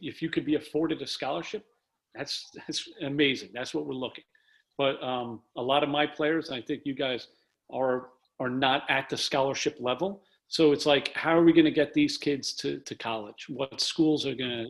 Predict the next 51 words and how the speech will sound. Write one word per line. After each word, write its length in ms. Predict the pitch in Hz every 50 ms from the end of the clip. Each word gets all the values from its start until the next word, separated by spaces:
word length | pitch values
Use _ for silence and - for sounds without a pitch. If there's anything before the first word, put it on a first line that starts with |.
| -
accept 400 | - - - - 190 196 190 -
them? 200 | 196 185 180 175 - _ _ _ _ _ _ _ _ _ _ _ _
And 160 | - 151 147
not 200 | 151 165 196 214
to 80 | - 202
play 180 | - 240 247 233
basketball, 560 | 220 135 117 107 - - - 120 107 98 98
you 120 | 107 127 131
know, 180 | 147 175 220
just, 380 | 208 - 175 160 - - - - _ _ _ _ -
you 80 | 151
know, 100 | 156 165
we 100 | 165 165
have 100 | 170 156
a 40 | 160
kid 240 | - - 180 180 170
that 200 | 175 160 165 165
loves 260 | 160 165 156 - - - -
art, 260 | 156 143 120 117 - - _ _ -
right? 160 | 113 127 175
And 100 | 208 -
I'm 80 | 160 147
trying 200 | - 156 156 151
to 40 | 147
get 140 | 139 156 151
him 100 | 143 143
into 220 | 143 139 127 131
suny 400 | - - - 160 156 147 143 143
Purchase 400 | - 143 139 - - 123 - -
right 180 | 123 113 107 107
now. 140 | 104 - _ _ _ - - _ _ -
I 80 | 135
think 220 | 135 - 190 - -
that's, 480 | 170 165 156 - - - - - - - - 143 - -
that's 260 | 156 151 151 - -
the 120 | - 160
role 420 | 139 131 147 151 151 151 143 - 135
that 180 | 135 135 -
we 100 | 139 139 120
have 200 | 123 123 120 - -
to, 200 | 143 131 123 117 - _ _ -
to 80 | -
take, 360 | - - 226 233 208 - - -
right? 240 | 110 123 170 - - _ _ _ _ _ _ -
As 160 | 135 123 -
mentors 580 | 151 143 147 151 147 - 151 151 143 127 - -
and, 140 | 135 131 -
and 180 | 113 123 120
teachers 520 | - - 160 147 147 - 139 139 113 - 131
and 100 | 117 -
coaches. 340 | - 160 170 170 - -